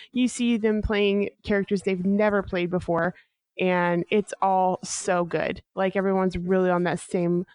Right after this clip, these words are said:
playing field level of performance in this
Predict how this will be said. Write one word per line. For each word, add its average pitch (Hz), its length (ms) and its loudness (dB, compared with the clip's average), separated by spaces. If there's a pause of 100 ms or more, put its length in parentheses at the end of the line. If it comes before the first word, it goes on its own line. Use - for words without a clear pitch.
(240)
playing 175 580 0
field 170 560 0 (280)
level 185 760 2
of 175 400 -4 (300)
performance 165 800 -2
in 175 160 0
this 170 280 -2